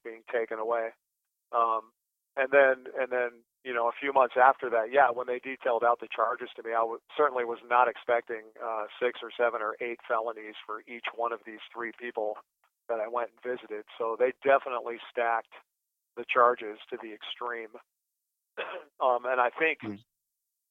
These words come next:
Speaker 1: that, uh, in hindsight now, too, like, apparently in the criminal system, you never wanna be the first of anything, um, to commit some sort of crime. And in this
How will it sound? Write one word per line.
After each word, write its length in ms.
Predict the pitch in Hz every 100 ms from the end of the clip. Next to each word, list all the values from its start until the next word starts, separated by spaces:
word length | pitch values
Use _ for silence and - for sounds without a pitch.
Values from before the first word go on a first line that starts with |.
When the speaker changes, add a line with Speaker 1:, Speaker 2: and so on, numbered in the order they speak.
| _ _ 110
Speaker 1:
that, 300 | 120 117 117 -
uh, 280 | 135 110 107
in 140 | 110 127
hindsight 580 | - 139 139 - 120 110
now, 180 | 131 120 -
too, 160 | 139 120
like, 220 | 110 110 _ _ _
apparently 760 | - - 156 143 123 117 113 113 190 123
in 80 |
the 80 | 117
criminal 420 | 113 131 127 113 107
system, 380 | 123 110 120 113
you 140 | 117
never 260 | 120 123 123
wanna 220 | 117 113
be 160 | 117 113
the 120 | 107 -
first 380 | 123 113 113 - - _ _ _ _ _ -
of 140 | 117
anything, 720 | - 135 123 117 117 113 110 - _ -
um, 300 | 110 110 110 _ -
to 60 |
commit 380 | - 123 120 120 -
some 200 | 120 113 113
sort 180 | 113 104
of 120 | 95
crime. 400 | - 117 117 110
And 100 | 110
in 100 | 110
this 160 | 113